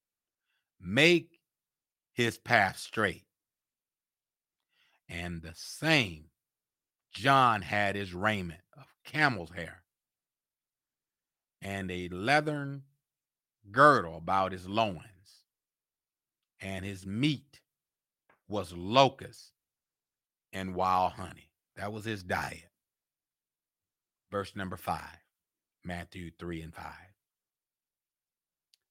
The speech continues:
Then went out to him, then went out to him Jerusalem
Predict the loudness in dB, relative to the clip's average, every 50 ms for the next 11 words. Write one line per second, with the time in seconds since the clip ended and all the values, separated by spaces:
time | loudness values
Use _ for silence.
0 | _ _ -8 -2 0 2 2 2 0 -2 -4 -4 -6 -6 -6 -8 -10 -14 -18 _
1 | _ _ _ _ _ _ _ _ _ _ _ _ _ _ _ 6 6 6 6 4
2 | -4 -16 -16 -12 -12 -10 -12 -12 -14 -18 _ _ _ _ _ _ _ _ _ _
3 | _ _ _ _ _ _ _ _ _ _ _ _ _ _ _ _ _ _ _ _
4 | _ _ _ _ _ _ -12 -8 -6 -4 -4 -2 -2 -2 -2 -2 -2 -2 -2 -2
5 | -4 -6 -8 -14 -16 -14 -12 -10 -10 -10 -10 -8 -4 -2 0 0 0 -2 -6 -14
6 | -20 -20 -20